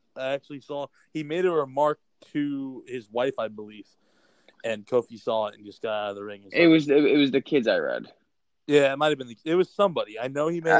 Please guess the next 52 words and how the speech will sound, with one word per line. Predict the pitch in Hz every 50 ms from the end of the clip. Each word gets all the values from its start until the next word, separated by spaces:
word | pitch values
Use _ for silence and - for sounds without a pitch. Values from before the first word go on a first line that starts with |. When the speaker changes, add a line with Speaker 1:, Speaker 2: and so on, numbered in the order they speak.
| 185
Speaker 1:
remark | 175 -
Speaker 2:
I, | 196 196 170 - 175
I | 185
Speaker 1:
towards | 196 190
Speaker 2:
read | 196 185
Speaker 1:
somebody. | 180 180 165
Speaker 2:
it | 160
was | 156 156 147 139
the | 151
kids, | 135 - - 156 139 131 131 127 127
and | 120 120
the | 123
cameras, | - - 151 139 139 139 135 135 131 123 127 _ -
you | - 135 131 123
know, | 117 113 117 117 120
they | 131 127 123 127
showed | - - - 135 117 113 113
a | 113 107
Speaker 1:
Yeah. | 113 -
Speaker 2:
glimpse | 120 120 110 113 - -
of | 104
it, | 104 104 104
but | 104 95 101
n-, | 110 127 131 127 127 135
no | 135 131 127 127
one | 123 120 117
really | 113 110 107 104
knew | 98 92 85
about | 78 67 58 50 50 -
it. | - 50 - _ _ _ _ _ _ _ _ _
Speaker 1:
Yeah. | - 92 - - - - - _ - -
Speaker 2:
Okay. | 101 - 120 107 85 73 80 92 - _ _ _ _ _ _ _ _ _ _ _ -
You | - 156 151
know, | 151
that's | 175 180 180 175 170
my | 170 143 139
second | 127 135 120 101 98 87 -
problem. | - 76 55 60 60 62 71 82
And | 127 160 165
then | 165 165 160 156 156 143 143 151 - _ _
the | 180 180
third | 165 - 202 190 180 165 -
problem | - 165 139 131 127 123 117 110
is | 107 107 101
this, | 92 82 69 76 - -
you | 107 90
know, | 87 80 76 76 - - - _ -
the | 117 120
buildup | 120 120 147 160 160 156 143 139 120
wasn't, | 113 117 113 113 110 107 104 - -
you | - 85 113 131
know, | 127 113 110 107 -